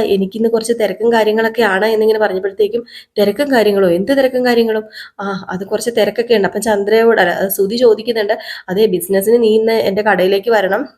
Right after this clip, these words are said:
എനിക്കൊരു ക്ലയന്റിനെ കാണാൻ പോകാനുണ്ടെന്ന്" പറഞ്ഞപ്പോ, "അയ്യോ, എനിക്ക് പറ്റില്ല, ബ്യൂട്ടി പാർലറിൽ പോകണമെന്ന്" ശ്രുതി ഇങ്ങനെ പറഞ്ഞപ്പം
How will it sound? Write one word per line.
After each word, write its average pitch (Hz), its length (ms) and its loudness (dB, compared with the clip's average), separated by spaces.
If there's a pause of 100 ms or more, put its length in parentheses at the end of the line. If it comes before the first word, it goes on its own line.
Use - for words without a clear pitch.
എനിക്കൊരു 208 340 0
ക്ലയന്റിനെ 190 440 0
കാണാൻ 214 260 2
പോകാനുണ്ടെന്ന്" 208 480 0
പറഞ്ഞപ്പോ, 208 240 -4
"അയ്യോ, 196 180 0
എനിക്ക് 202 240 -4
പറ്റില്ല, 214 300 -6
ബ്യൂട്ടി 190 260 2
പാർലറിൽ 202 400 -2
പോകണമെന്ന്" 226 460 0
ശ്രുതി 226 260 -4
ഇങ്ങനെ 220 220 0
പറഞ്ഞപ്പം 208 420 -4